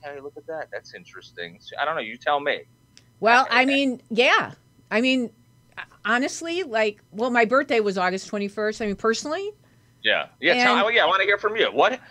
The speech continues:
Speaker 1: what's sor-, going on in your
Speaker 2: Well,
Speaker 1: life right
Speaker 2: on
Speaker 1: now?
Speaker 2: February first,
Speaker 1: Yeah. Yeah.
Speaker 2: like, all these doors opened up for me.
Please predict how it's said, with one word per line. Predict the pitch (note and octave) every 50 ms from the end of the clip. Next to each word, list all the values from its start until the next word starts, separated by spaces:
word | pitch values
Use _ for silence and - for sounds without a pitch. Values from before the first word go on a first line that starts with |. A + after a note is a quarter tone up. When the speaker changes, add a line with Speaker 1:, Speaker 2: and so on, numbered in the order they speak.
| - - - _
Speaker 1:
what's | _ C#3 F3 A3 A#3 - -
sor-, | - A#3+ A3
going | - A3 G#3+ G#3 G3+ G3 F#3+
on | F3+ F3+ F3
in | E3+
your | E3 E3 C#4+
Speaker 2:
Well, | D4 C#4+ D4 C#4+
Speaker 1:
life | - - B3+
right | B3+ B3+ B3 C4+ C4+ C#4+
Speaker 2:
on | C#4+
Speaker 1:
now? | C4 B3+ A3+
Speaker 2:
February | D4+ C#4 C#4+ C4+ D4 D4+ D#4 D4+ D4+ D4+ D4 D4 D4 D4+ D#4 D#4+ E4 E4+ E4+ -
first, | _ - - - D4+ D4 C4 A3+ G#3+ G#3+ - - - E2 - - - _ _ _ _ _ _ _ _
Speaker 1:
Yeah. | F#3 F#3
Yeah. | A3+
Speaker 2:
like, | A#3+ B3 A#3 A#3 A#3 A3+ - - _ _ _ _ _ _ _ _ _ _ _ _ _ _ _ _ _ _ _ _ _ _ -
all | G#3+ A3+ B3
these | B3+ B3+ A3+ -
doors | B3+ A#3 A#3 A#3+ A#3+ G#3+
opened | G#3 F#3+ F#3 - F3+ E3+
up | E3 D#3 D3+
for | - G3+ E3
me. | D#3+ D#3+ D3+ D3+ D3+ E3 E3+